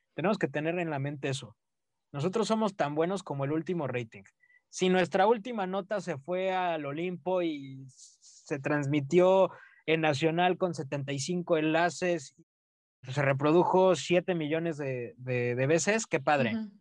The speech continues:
Speaker 1: Pero si la siguiente no se compartió,
Speaker 2: <laughs> Claro.
Speaker 1: ahí está, somos tan
Speaker 2: Ujú.
Speaker 1: buenos como nuestro último rating. Hay que estar siempre en esa reinvención total que debe ser hasta cierto punto, sin un burnout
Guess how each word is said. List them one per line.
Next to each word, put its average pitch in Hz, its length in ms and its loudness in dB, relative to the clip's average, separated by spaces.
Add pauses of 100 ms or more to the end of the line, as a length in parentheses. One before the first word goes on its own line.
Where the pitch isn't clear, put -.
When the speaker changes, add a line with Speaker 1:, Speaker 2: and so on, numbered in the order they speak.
(140)
Speaker 1:
Pero 143 160 -2
si 151 120 -2
la 147 120 0
siguiente 170 680 2 (440)
no 139 180 -8
se 165 120 -4
compartió, 135 580 -4 (240)
Speaker 2:
<laughs> - 720 -4 (300)
Claro. 202 300 -6 (720)
Speaker 1:
ahí 135 160 -4
está, 147 400 0
somos 151 380 -2
tan 143 180 0
Speaker 2:
Ujú. - 20 -2
Speaker 1:
buenos 151 260 -2
como 135 200 -6
nuestro 127 260 -6
último 139 300 -2
rating. 120 300 -4
Hay 131 100 -2
que 147 100 -2
estar 143 240 -2
siempre 147 340 -4
en 143 100 -4
esa 139 340 -2 (560)
reinvención 139 600 -4
total 143 420 -4 (180)
que 139 380 -4 (640)
debe 147 260 0
ser 139 400 -4
hasta 135 260 -12
cierto 135 340 -4
punto, 147 280 0
sin 131 220 0
un 147 160 0
burnout 147 540 2